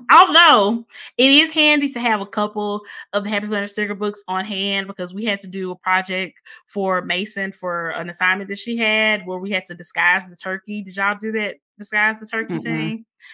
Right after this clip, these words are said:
Speaker 1: It's so cute. You basically have to disguise the turkey so he won't get eaten up. So you have to,
Speaker 2: <laughs>
Speaker 1: like, dress him up. If you, like, Google it, you'll find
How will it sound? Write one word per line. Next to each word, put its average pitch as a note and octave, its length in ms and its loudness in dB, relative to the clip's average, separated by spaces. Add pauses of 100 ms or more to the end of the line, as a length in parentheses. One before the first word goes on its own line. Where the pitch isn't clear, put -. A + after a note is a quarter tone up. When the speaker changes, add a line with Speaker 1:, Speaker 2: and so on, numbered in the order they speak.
Speaker 1:
It's F4+ 180 -4
so F4 220 8
cute. F4 220 4
You C4 120 2
basically D4 460 4
have C4 240 2
to A#3 260 2 (320)
disguise A#3+ 520 6
the A#3+ 100 -6
turkey B3+ 400 4
so G#3 140 -4
he A3 100 -2
won't G#3 260 -2
get F#3+ 220 -6
eaten A3 320 -2
up. A#3+ 360 0 (260)
So - 100 0
you A#3 140 2
have A3+ 160 0
to, G3+ 60 4
Speaker 2:
<laughs> - 20 0
Speaker 1:
like, F#3+ 200 0
dress G#3 260 -2
him G#3+ 120 0
up. G3+ 100 2
If F#3+ 120 -2
you, A#3 180 0
like, G#3 220 2
Google A3 320 2
it, G#3+ 100 6
you'll G#3 160 -2
find G#3 180 0